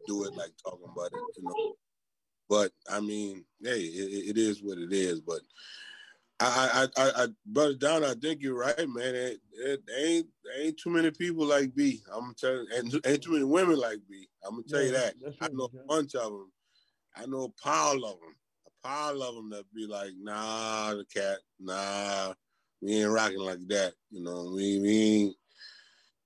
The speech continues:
Speaker 1: you know, and I mean from personal experience, "Nah, look, we ain't, uh-uh, we ain't,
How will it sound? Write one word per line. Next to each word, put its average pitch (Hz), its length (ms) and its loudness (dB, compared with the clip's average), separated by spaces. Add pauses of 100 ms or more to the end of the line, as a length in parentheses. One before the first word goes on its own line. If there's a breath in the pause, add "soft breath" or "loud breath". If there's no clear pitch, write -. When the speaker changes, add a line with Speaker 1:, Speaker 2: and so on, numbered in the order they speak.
(120)
Speaker 1:
you 90 140 2
know, 90 200 4
and 95 120 4
I 120 60 4
mean 123 260 6
from 98 160 -4
personal 131 460 2
experience, 92 580 -6
"Nah, 104 560 2 (140)
look, 98 280 -2
we 113 440 -2
ain't, 113 80 -2
uh-uh, 107 440 -4 (200)
we 110 300 -2
ain't, 107 180 -4